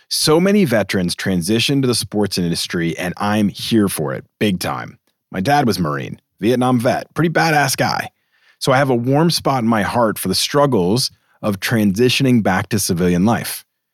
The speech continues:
At nineteen years old, just a little bit of perspective here, at nineteen years old, he was shipped off to another country to fight a harrowing war on foreign land, battling for his life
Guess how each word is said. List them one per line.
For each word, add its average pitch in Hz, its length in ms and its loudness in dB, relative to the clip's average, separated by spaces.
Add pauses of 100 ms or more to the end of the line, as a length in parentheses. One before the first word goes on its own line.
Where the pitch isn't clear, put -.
(200)
At 117 120 -2
nineteen 160 380 2
years 160 220 4
old, 117 180 2
just - 160 0
a - 20 4
little 190 140 4
bit 170 100 2
of - 80 -6
perspective 135 560 -2
here, 80 240 -4
at 117 120 -4
nineteen 160 480 2
years 165 200 4
old, 90 300 2 (320)
he 127 140 2
was 123 120 4
shipped - 320 -4
off 139 300 0
to 95 140 -2
another 120 320 0
country 98 500 0
to 90 100 -2
fight 87 240 -2
a 82 60 -2
harrowing 160 440 2
war 107 260 2
on 95 140 -2
foreign 175 360 0
land, 104 340 2
battling 196 380 2
for 143 160 -2
his 117 160 -2
life 110 260 0